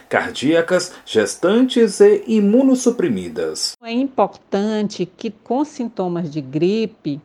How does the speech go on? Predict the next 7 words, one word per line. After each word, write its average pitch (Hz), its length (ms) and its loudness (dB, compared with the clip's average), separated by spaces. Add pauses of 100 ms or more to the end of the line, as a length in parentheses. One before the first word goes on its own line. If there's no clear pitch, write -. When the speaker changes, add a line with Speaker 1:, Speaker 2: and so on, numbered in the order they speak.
Speaker 2:
tosse, 180 640 2
coriza, 160 1300 -2
dor 190 240 2
de - 140 -8
cabeça, 170 1040 0
febre, 175 1040 -2
devem 254 800 2